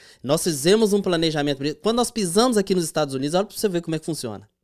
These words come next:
Quando nós pisamos aqui nos Estados Unidos, nós chegamos lá em South Carolina. E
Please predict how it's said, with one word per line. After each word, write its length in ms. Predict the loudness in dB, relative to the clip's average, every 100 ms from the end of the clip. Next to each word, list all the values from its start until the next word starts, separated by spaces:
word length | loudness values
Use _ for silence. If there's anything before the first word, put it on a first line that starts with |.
| -6
Quando 140 | -2
nós 100 | -2
pisamos 420 | 0 0 4 4 4
aqui 180 | 2
nos 140 | 0 -2
Estados 340 | -4 -4 -4
Unidos, 220 | -6 -6
nós 100 | -6
chegamos 260 | -6 -4 -4
lá 80 | -4
em 60 | -4
South 220 | -6 -6
Carolina. 480 | -6 -4 -4 -6 -12 _ _ _ _ _ _ _ _ _ -6
E 360 | -2 0 -2